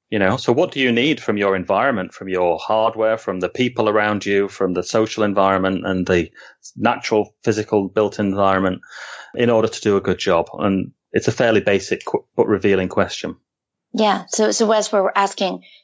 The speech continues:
Speaker 2: the, and it, it balances with the asset question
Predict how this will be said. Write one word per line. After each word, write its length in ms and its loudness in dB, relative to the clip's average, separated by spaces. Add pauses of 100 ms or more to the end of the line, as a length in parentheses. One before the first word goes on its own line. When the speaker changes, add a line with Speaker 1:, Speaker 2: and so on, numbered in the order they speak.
Speaker 2:
the, 140 0
and 120 2
it, 160 0
it 140 0
balances 540 -4
with 160 -6
the 140 -4
asset 420 -6 (120)
question 640 -4